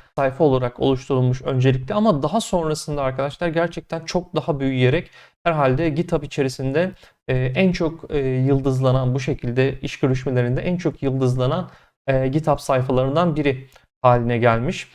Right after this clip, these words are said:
Bu yüzden arkadaşlar burada gerçekten çok, e, önemli bir sayfa. İçerisinde neler var biraz, e, bunlardan bahsedeyim. E, buranın içerisinde arkadaşlar gördüğüm kadarıyla, e, veri yapıları,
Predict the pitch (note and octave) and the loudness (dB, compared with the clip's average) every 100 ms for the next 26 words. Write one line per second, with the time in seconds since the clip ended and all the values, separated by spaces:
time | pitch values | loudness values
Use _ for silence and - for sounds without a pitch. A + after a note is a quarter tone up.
0 | - B3+ A3+ G#3+ G3 G3 G3+ F#3+ - G#3 | -2 0 0 2 0 0 -4 -2 -2 -2
1 | F3+ D#3 F3+ F3+ F3 F#3 - F3 F3 E3 | -2 0 2 2 2 0 0 -6 -6 -2
2 | F3 - - C#3 C3+ C3+ D3+ C#3+ D3+ D#3 | -4 -2 0 2 2 0 2 4 4 4
3 | C#3+ C#3 - - B2+ B2 - C#3+ - - | 0 -2 -6 0 2 2 0 -2 -2 -8
4 | B2+ - C#3+ C3+ D3+ C#3+ D3+ D3+ - _ | -8 0 0 -2 -4 -2 -2 -2 -12 _
5 | D#3 D3+ C3+ C3+ C3+ B2+ C3 - - C#3 | 2 4 4 0 2 2 2 -2 -4 -2
6 | C3 C3 A#2+ C3 C3+ C3 C3 C3+ C3 - | 0 0 0 0 0 0 2 0 -2 -4
7 | A#2+ - B2+ B2+ C#3+ - _ _ C3+ C3+ | -4 -4 -6 -4 -4 -6 _ _ -2 4
8 | G#3+ G#3+ G#3+ G3 F#3+ F#3+ F3+ F3 F3 E3 | 6 6 2 0 0 0 -2 0 -2 -2
9 | G3 F3+ D#3 E3 F3+ F3+ D#3 D3+ D3 F3 | -2 2 4 4 2 -2 0 0 0 -4
10 | F3+ C#3+ C3+ C3+ B2+ D#3 F#3+ F3+ E3 C#3 | -4 -4 -2 0 2 2 2 0 0 2
11 | B2+ | 2